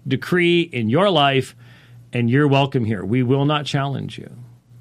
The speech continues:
We will not challenge you. That, that is what is, is being,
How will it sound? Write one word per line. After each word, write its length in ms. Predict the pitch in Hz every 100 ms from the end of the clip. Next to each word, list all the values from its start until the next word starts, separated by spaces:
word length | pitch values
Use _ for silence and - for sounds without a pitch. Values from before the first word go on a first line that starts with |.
| - _ - - - _ - -
We 140 | 135 135
will 180 | 131
not 160 | 139 143
challenge 540 | 127 139 127 101 95
you. 200 | - - - - - _ - -
That, 360 | 110 156 - _ _ - - _ - - _ _
that 200 | 143 143
is 160 | 135 107
what 240 | 123 123
is, 320 | 127 117 104
is 160 | - 113
being, 200 | 127 113